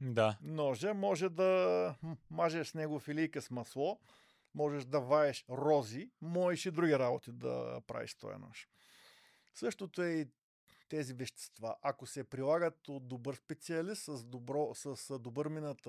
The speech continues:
Speaker 2: тренинг, с добро познание в об-, областта на психотерапията и какво става в даден човек, какви са неговите механизми и как да го води меко и леко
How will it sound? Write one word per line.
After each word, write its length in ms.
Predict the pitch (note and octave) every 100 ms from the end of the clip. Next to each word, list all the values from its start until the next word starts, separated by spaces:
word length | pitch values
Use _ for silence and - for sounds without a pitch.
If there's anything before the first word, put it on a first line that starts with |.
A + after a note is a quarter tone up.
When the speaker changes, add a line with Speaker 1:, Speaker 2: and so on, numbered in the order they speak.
| A2
Speaker 2:
тренинг, 600 | - A2 A#2 A#3 - - _ _ _ _ _ _ _ _ _ _ _
с 400 | - - C#3+ C#3+ - C3
добро 340 | C3 C#3 F3
познание 480 | F#3 C#3+ D#3+ E3+ D#3
в 180 | C#3+ - -
об-, 300 | D3 C3 B2+
областта 460 | D3+ C#3 C3+ - E3
на 120 | D3
психотерапията 1080 | - D3 - - A2 E3+ - A2+ - B2 F3
и 40 |
какво 340 | - A#2+ D3+ D#3
става 400 | - D#3 D3 C#3
в 200 | B2 A#2 _ _ A#2+
даден 500 | A#2+ D#3 F3+ C#3+ A2
човек, 520 | - G2+ A#2 - - - - -
какви 240 | C#3 - E3+
са 140 | D3+
неговите 400 | D#3 D3+ C#3+ C#3+
механизми 640 | C#3 D3 - D3+ F3+ D#3+ D#3
и 100 | B2+
как 260 | E3+ E3+
да 120 | D#3
го 140 | C#3 B2+
води 340 | B2+ E3+ D3
меко 460 | C3 C3+ F3 - D3
и 60 |
леко 360 | C#3 D#3+ D#3+ D#3